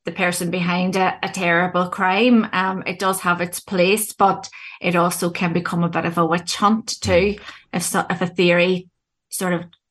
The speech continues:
Speaker 1: takes hold and people grab onto it. Um, so i-, it's, it's a tough one. And Izzy doesn't know where exactly to place herself.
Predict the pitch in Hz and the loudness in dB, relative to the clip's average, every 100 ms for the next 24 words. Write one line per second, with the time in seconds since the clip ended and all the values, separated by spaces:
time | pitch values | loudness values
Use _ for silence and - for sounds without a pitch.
0 | _ _ - 196 175 - 180 175 165 190 | _ _ 0 2 2 2 4 6 6 4
1 | - 170 170 175 165 160 165 - 180 170 | 0 -6 0 0 2 0 0 0 2 2
2 | 170 170 185 185 214 208 - - 180 170 | 4 4 2 0 -2 -2 -6 -2 0 2
3 | 165 170 165 - _ _ _ - - 226 | 0 0 -4 -8 _ _ _ -14 2 2
4 | - - 156 - 202 - - 214 214 233 | 2 -2 -2 0 -2 -2 -4 -4 -2 -4
5 | 226 220 214 240 240 196 196 208 233 226 | 0 0 4 4 4 2 2 4 2 2
6 | 220 190 190 196 180 175 190 180 156 180 | 4 2 2 -2 0 0 0 -2 0 -2
7 | 175 175 165 170 190 190 190 175 175 175 | -2 -2 -2 -2 -2 -2 0 0 0 0
8 | 196 196 208 208 | -4 0 0 0